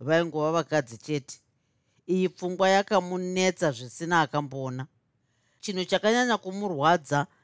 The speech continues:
ndechekuti umambo hwerudzi rwake hwakanga hwabvutwa nomutorwa. Akadorangarira akaona kuti hapana chakanga chichagona kuitwa, ndokubva anyarara zvake.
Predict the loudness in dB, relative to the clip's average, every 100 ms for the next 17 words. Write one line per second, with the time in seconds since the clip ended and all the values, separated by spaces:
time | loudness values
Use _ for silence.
0 | _ -14 -8 -8 -8 -10 -2 0 0 -2
1 | -4 -6 -10 -10 -2 0 0 -4 -6 -6
2 | -2 0 0 -2 -2 -2 -4 -6 -18 -12
3 | -8 -6 -8 -10 -10 -12 -12 _ _ _
4 | _ _ _ _ _ _ _ _ _ _
5 | 0 2 0 2 2 2 2 4 2 2
6 | 2 4 4 2 -2 0 -2 -4 0 2
7 | 2 _ 0 2 2 0 0 -2 -2 -4
8 | -4 -6 -6 -6 -10 -10 -12 -12 -12 -12
9 | -14 _ _ _ _ _ -8 -8 -4 -2
10 | 0 2 2 0 -4 -8 -8 -12